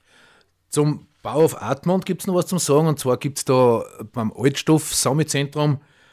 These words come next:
eine Neuerung beziehungsweise einen Versuch oder ein Pilotprojekt. Äh, wir haben nämlich festgestellt, dass im Sperrmüll ein ziemlich großer Anteil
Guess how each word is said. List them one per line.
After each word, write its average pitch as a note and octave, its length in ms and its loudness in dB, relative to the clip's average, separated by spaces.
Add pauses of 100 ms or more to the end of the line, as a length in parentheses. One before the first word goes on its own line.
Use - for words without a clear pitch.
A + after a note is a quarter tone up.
(500)
eine A#2+ 360 -2
Neuerung A#2 760 2
beziehungsweise B2+ 840 2 (320)
einen A2 160 -10
Versuch - 720 -2
oder C#3 140 4
ein - 40 -10
Pilotprojekt. D3+ 680 0 (580)
Äh, A#2+ 140 -6
wir C3 100 4
haben C3+ 80 4
nämlich C#3+ 220 2
festgestellt, D3+ 480 2
dass B2 320 0 (160)
im A2+ 220 -2
Sperrmüll D#3 680 6 (480)
ein B2+ 120 -8
ziemlich D#3+ 280 4
großer A2+ 420 2
Anteil C3 560 2